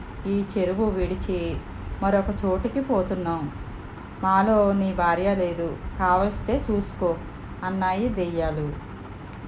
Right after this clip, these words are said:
"అయితే చచ్చిపోయిన నా భార్య ఏమైంది? దాచకుండా నిజం చెప్పండి" అని మారీచ అడిగాడు. "ఈ చెరువులోనే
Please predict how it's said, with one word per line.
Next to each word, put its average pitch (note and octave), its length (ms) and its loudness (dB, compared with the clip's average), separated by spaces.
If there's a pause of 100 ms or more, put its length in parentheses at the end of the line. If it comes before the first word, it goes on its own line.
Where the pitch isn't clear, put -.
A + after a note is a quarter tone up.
(120)
"అయితే A#3 540 2 (320)
చచ్చిపోయిన G#3+ 640 2
నా G3 200 4
భార్య F#3 440 4 (180)
ఏమైంది? F#3+ 680 2 (500)
దాచకుండా G3+ 680 4
నిజం F#3+ 380 0
చెప్పండి" F#3 560 -2 (400)
అని B3 440 2
మారీచ F#3+ 520 2
అడిగాడు. E3+ 720 2 (1040)
"ఈ A#3 240 2
చెరువులోనే G3+ 720 4